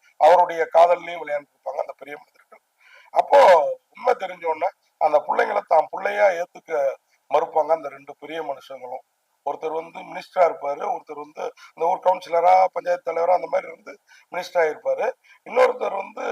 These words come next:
அந்த ஏரியாவுல பெரிய, ஆ, ஒரு நாட்டாம மாதிரி ஒரு ஜாதி, ஆ, வெறி பிடிச்ச மனிதர், ஒரு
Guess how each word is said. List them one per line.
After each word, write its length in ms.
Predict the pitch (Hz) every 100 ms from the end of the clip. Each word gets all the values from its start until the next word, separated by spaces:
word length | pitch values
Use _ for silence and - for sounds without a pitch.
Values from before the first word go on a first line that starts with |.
| 196 165 143
அந்த 160 | 147 151
ஏரியாவுல 440 | 165 196 180 170 -
பெரிய, 240 | 175 160 160 143 123 - _ _ _ -
ஆ, 180 | 147 139
ஒரு 200 | 135 131 131
நாட்டாம 380 | 160 165 151 135
மாதிரி 240 | 156 165
ஒரு 160 | 156 139 131 _
ஜாதி, 320 | 143 147 139 127 _ _ _ _
ஆ, 60 | 127 123 120 120 117 120 117 120
வெறி 160 | 127 139
பிடிச்ச 380 | - 135 - 139
மனிதர், 300 | 123 123 -
ஒரு 200 | - 123